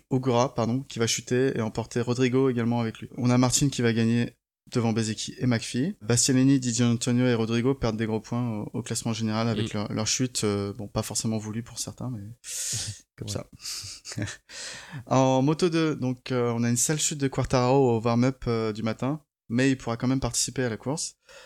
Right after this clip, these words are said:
Speaker 1: Quant à Danilo, euh, il n'a pas pu partir, euh,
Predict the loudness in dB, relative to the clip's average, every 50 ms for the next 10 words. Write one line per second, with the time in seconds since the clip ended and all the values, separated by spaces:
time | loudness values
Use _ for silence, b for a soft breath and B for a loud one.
0 | B B B B _ -6 -2 0 2 2 4 4 4 4 4 4 4 4 4 4
1 | 4 2 2 2 0 0 -2 -2 -4 -4 -2 -2 -2 -2 -2 0 0 -2 -2 -2
2 | -4 -4 -2 -2 -2 -2 -2 -2 0 -2 -2 -2 -4 -4 -6 -8 -8 -10 -10 -10
3 | -10 -12